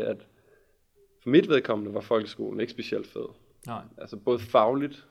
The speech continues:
Speaker 1: men også, øh, sådan rent socialt, synes jeg ikke, det var den fedeste oplevelse. Øhm,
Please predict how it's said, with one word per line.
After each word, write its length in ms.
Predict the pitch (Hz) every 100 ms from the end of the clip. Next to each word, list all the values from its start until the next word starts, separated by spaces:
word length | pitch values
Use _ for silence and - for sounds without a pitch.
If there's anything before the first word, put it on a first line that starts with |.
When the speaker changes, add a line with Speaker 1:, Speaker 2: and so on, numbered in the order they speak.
| -
Speaker 1:
men 180 | 110
også, 300 | 104 104 -
øh, 300 | - - -
sådan 220 | - 117 110
rent 180 | 104
socialt, 500 | - - - 127 110
synes 240 | - 113 -
jeg 80 | 110
ikke, 120 | 107
det 100 | 110
var 100 | 98
den 80 | 107
fedeste 400 | 117 117 120 113
oplevelse. 520 | 107 113 110 110 107 _ _ - - - _ _ _ - - -
Øhm, 480 | 101 101 98 101